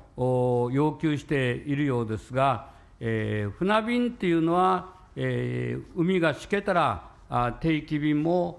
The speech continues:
お、行きません。えー、東京の市場の要求に、えー、応えられない、えー、そういう状態です。で、一括交付金の減額によって、えー、受けてる影響は、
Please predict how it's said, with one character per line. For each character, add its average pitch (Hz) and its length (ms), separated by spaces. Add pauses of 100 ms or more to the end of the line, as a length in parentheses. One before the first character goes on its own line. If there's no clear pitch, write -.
お、 120 540
行 123 80
き 160 120
ま 139 120
せ 110 180
ん。 90 100 (440)
え 117 160
ー、 127 60 (160)
東 220 240
京 233 180
の 202 140
市 165 220
場 196 340
の 208 140
要 156 240
求 156 220
に、 135 320 (200)
え 117 340
ー、 135 280
応 208 40
え 208 80
ら 214 120
れ 214 120
な 151 180
い、 80 60 (400)
え 117 260
ー、 - 40
そ 202 120
う 196 40
い 165 100
う 131 40
状 120 200
態 110 220
で 90 100
す。 - 180 (400)
で、 120 380
一 156 220
括 202 160 (120)
交 202 240
付 196 120
金 196 60
の 190 100
減 175 220
額 175 240
に 170 100
よ 156 100
っ - 20
て、 180 520 (200)
え 135 100
ー、 147 60
受 180 240
け 175 40
て 185 80
る 160 80
影 147 220
響 143 200
は、 139 420